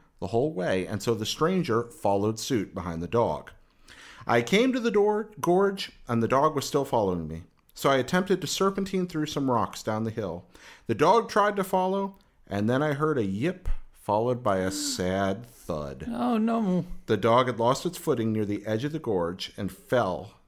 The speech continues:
Speaker 1: into the
Speaker 2: Oh my
Speaker 1: canyon to its
Speaker 2: God.
Speaker 1: death. The stranger cried out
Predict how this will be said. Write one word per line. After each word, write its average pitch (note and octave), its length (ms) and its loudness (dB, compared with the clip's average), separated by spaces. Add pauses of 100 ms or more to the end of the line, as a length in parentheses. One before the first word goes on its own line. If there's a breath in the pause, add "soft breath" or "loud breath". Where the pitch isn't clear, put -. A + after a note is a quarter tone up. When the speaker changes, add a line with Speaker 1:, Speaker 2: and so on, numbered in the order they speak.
Speaker 1:
into G#2+ 200 -4
the A2+ 120 -4
Speaker 2:
Oh F#3 40 -10
my A#2+ 80 2 (100)
Speaker 1:
canyon F#2 200 0
to G2+ 120 0
its F#2+ 120 -2
Speaker 2:
God. E3+ 120 0
Speaker 1:
death. F#2 420 -2 (640 loud breath)
The C#3 100 4
stranger A#3+ 600 2
cried D3+ 340 0
out B2+ 280 2